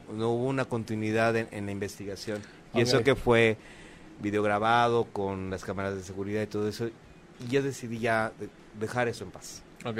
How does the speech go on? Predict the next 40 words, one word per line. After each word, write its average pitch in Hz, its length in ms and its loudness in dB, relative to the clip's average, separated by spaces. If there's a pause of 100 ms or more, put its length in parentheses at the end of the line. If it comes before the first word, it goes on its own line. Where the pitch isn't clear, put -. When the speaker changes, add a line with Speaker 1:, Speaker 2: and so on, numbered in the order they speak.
(160)
Speaker 2:
ok. 104 120 -12 (160)
Speaker 1:
O 104 60 -10
sea, 117 140 -2
ya 120 420 4 (180)
te 107 120 -4
va 107 180 -2
generando 117 460 -4
un 110 60 -8
desgaste 110 880 -4
y, 98 300 -12 (380)
y 104 60 -6
sobre 113 320 -2
todo 127 360 -2 (240)
de 104 80 -8
que - 80 -4
a 104 80 -2
partir 120 300 2
de 160 140 6
eso 165 260 2 (540)
fue 131 120 2
por 131 220 0
donde 107 240 -4
dices, 104 380 -12 (920)
"Quiero 139 180 8
hacer 139 220 4
el 135 120 4
Papa 117 220 2
Panda 127 580 2 (260)
un 127 120 -2
estilo 123 260 -2
de 113 100 0
vida", 87 220 -8 (160)
porque 107 220 -6
dije, 101 260 -10 (400)
"Alguien 143 260 4
te 139 80 -4
puede 131 240 2 (320)
quitar 120 240 0
la 117 60 4
vida 127 180 2